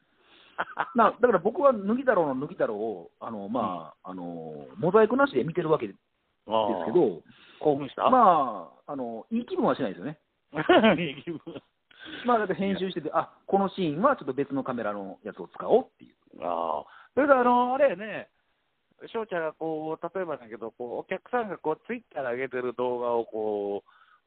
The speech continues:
Speaker 2: う、ディーブイディーで使うっていうのは、俺最初びっくりしたけどね。
Speaker 1: ああ、高木大社長もなんか言ってましたね。なんか、「それ、それ新しいね」言ってましたね。
Speaker 2: うん。俺もこれ、「勝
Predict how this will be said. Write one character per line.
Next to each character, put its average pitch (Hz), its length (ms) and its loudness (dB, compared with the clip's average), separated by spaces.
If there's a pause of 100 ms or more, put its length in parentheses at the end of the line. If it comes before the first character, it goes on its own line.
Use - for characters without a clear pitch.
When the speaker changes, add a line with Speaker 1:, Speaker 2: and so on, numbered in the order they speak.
(140)
Speaker 2:
う、 98 40 -20
デ 113 80 -8
ィ 120 80 -4
ー 117 60 -6
ブ 123 120 -4
イ 120 60 -6
デ 131 80 -6
ィ 131 40 -4
ー - 20 -4
で 104 140 -6
使 - 240 2
う 104 80 4
っ - 40 -10
て - 120 -10
い 92 60 -4
う - 20 -8
の 90 160 -8
は、 90 140 -10
俺 120 260 -2 (100)
最 165 160 4
初 185 260 -2
び 254 100 -6
っ - 20 -20 (140)
く 330 140 2
り 311 60 0
し - 40 -10
た 320 100 6
け 202 100 2
ど 131 120 0
ね。 117 300 -6 (800)
Speaker 1:
あ 117 840 2
あ、 - 100 -16
高 254 280 0
木 254 100 -4
大 240 160 0
社 240 100 -2
長 190 160 -2
も 120 140 -6
な 123 60 -10
ん - 20 -10
か 110 60 -10
言 110 100 -8
っ - 20 -20
て - 60 -10
ま 127 160 -2
し - 40 -18
た 101 100 -8
ね。 98 80 -10
な 113 80 -8
ん - 20 -12
か、 92 80 -10 (100)
「そ 139 140 -2
れ、 - 0 - (160)
そ 147 80 -6
れ 131 160 4
新 135 360 2
し 117 160 -12
い - 20 -10
ね」 95 180 -8
言 92 60 -10
っ 95 40 -12
て 98 140 -18 (160)
ま - 100 -12
し - 60 -14
た - 60 -12
ね。 113 80 -6
Speaker 2:
う 87 800 -8
ん。 - 20 -6
俺 107 140 -2
も 98 100 -8
こ - 140 -8
れ、 - 60 -10 (1080)
「勝 - 180 -2